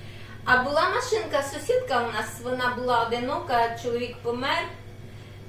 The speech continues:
і вона жила сама вже. І в неї була тільки ручна. То цю шу-, цегейку ш-, та машинка не взяла, я хотіла в неї. Кажу, ви мені на кусочку попробуйте, якщо да,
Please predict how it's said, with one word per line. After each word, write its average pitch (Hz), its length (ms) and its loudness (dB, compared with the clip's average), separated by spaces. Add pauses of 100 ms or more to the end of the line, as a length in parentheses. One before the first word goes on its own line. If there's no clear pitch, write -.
(260)
і 226 440 -2 (760)
вона 277 220 -4 (100)
жила 214 260 0 (100)
сама - 340 -8 (160)
вже. - 320 -10
І - 20 -8
в 233 40 -8
неї 370 240 2
була 330 300 0 (100)
тільки 285 300 -2
ручна. 208 560 -4 (640)
То 247 160 6
цю 254 200 -4 (220)
шу-, 240 460 4
цегейку 247 640 2
ш-, - 140 -8 (340)
та 233 140 4
машинка 240 560 0
не 214 160 -2
взяла, 190 340 2
я 208 220 2
хотіла 220 360 0
в 202 80 0
неї. 190 340 -2
Кажу, 220 220 -2
ви 254 200 -4
мені 254 200 0
на 247 120 0
кусочку - 440 -6
попробуйте, 466 640 4
якщо 453 340 0
да, 571 260 4